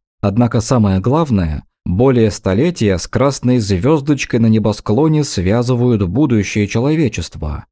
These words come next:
и один из вариантов этого будущего стал близок как никогда.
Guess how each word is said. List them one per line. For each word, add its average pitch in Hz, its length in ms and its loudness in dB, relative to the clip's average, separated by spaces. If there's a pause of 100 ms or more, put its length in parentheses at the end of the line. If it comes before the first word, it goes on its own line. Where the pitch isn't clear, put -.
и 110 120 4
один 123 320 2
из 117 80 2
вариантов 123 760 0
этого 90 420 -2
будущего 135 720 0
стал 113 360 -2
близок 151 680 -2
как 117 320 -4
никогда. 104 760 -2